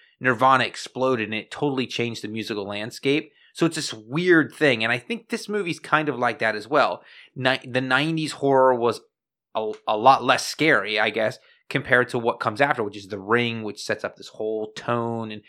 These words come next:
kind of more serious horror. This definitely is not.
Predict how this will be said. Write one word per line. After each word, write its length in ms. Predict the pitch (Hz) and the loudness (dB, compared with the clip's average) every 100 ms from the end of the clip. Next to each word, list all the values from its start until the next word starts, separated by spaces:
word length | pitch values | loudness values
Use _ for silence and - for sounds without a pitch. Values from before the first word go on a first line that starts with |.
| - | -16
kind 100 | - 147 | -2 0
of 40 | |
more 100 | 120 | 0
serious 640 | - - 110 123 139 151 - | -2 -2 2 4 4 2 0
horror. 500 | 151 160 175 190 _ _ _ _ _ _ | 0 2 2 -2 _ _ _ _ _ _
This 360 | - - 156 - | -18 0 0 0
definitely 600 | - 127 127 113 101 92 | 2 2 2 -2 -2 -4
is 120 | 98 98 | -8 -8
not. 220 | 85 | -8